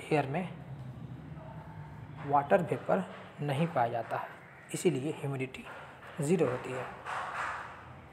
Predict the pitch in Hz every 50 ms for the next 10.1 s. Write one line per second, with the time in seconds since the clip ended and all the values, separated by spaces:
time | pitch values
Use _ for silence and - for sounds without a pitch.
0 | - - - - - - - - - - - - - - - - - - - -
1 | - - - - - - - - - - - - - - - - - 160 165 151
2 | 156 196 226 226 220 - - - 156 147 139 139 143 - - - - - 151 143
3 | 151 147 147 156 160 156 - 143 139 - - - - - 131 135 131 123 - -
4 | - - - - - - - - - - - - - - - - - - - -
5 | - - - - - 135 - - 143 131 - - 147 151 - - - - - -
6 | - - - - 147 143 147 143 143 143 - - - - - - - - - -
7 | - - - - - - - - - - - - - - - 151 156 156 160 170
8 | - - - - - - - - - - - 147 143 143 143 - - - 143 139
9 | 143 - - - - - 147 143 131 - 139 135 131 135 135 139 135 139 135 135
10 | 127